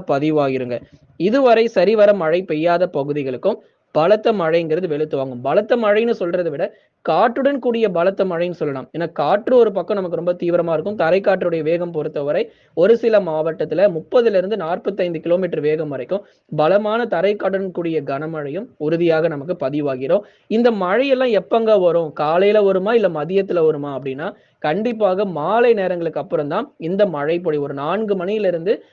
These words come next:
அஹ், படிப்படியாக தமிழ்நாட்டுல கனமழை அதிகரிக்க தொடங்கி, சில மாவட்டத்துல இரவு நேரங்கள், சில மாவட்டத்துல நள்ளிரவு நேரங்கள், சில மாவட்டங்கள்ல அதிகாலையில கூட பலத்த மழைங்கிறது ரொம்ப, ரொம்ப தீவிரமா இருக்கும். நீங்க உஷாரா இருந்துக்கோங்க. ஒரு மூன்றுல இருந்து நான்கு நாட்கள் தான். அதுக்கப்புறம் நமக்கு மழை கொஞ்சம் கொஞ்சமா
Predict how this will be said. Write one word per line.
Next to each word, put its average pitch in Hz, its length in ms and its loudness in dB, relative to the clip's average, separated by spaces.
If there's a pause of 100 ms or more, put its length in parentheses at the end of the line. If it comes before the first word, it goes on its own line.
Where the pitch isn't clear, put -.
(160)
அஹ், 165 120 2
படிப்படியாக 190 640 2
தமிழ்நாட்டுல 180 540 -2
கனமழை 165 440 -2
அதிகரிக்க 151 420 -4
தொடங்கி, 143 460 -8 (160)
சில 247 320 0
மாவட்டத்துல 185 580 0
இரவு 175 380 0
நேரங்கள், 147 480 -6 (120)
சில 233 320 2
மாவட்டத்துல 185 640 0
நள்ளிரவு 180 440 2
நேரங்கள், 147 400 -6
சில 220 300 2
மாவட்டங்கள்ல 175 560 0
அதிகாலையில 208 520 2 (140)
கூட 170 280 -2 (320)
பலத்த 180 380 2
மழைங்கிறது 151 680 -2 (240)
ரொம்ப, 165 280 2
ரொம்ப 185 300 2
தீவிரமா 170 360 2
இருக்கும். 151 280 2
நீங்க 233 260 2
உஷாரா 185 480 2
இருந்துக்கோங்க. 160 600 -4 (200)
ஒரு 170 180 2
மூன்றுல 254 340 2
இருந்து 247 240 4
நான்கு 202 340 0
நாட்கள் 175 360 -2
தான். 160 240 -8
அதுக்கப்புறம் 208 520 2
நமக்கு 190 220 -2
மழை 160 320 -2
கொஞ்சம் 160 260 -4
கொஞ்சமா 156 360 -4